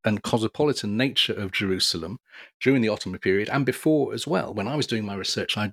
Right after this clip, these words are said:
I came across a historian who had written about thirty-nine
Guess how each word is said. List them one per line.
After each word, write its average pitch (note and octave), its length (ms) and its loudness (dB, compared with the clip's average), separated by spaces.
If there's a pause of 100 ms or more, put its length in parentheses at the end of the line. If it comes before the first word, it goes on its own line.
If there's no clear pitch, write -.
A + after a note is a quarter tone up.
I G2+ 140 -2
came G#2 220 -2
across - 400 -2
a - 40 -6
historian G2 500 0
who G2 380 0 (420)
had G2 140 0
written G2+ 220 0
about G2 280 -2
thirty-nine G#2+ 960 0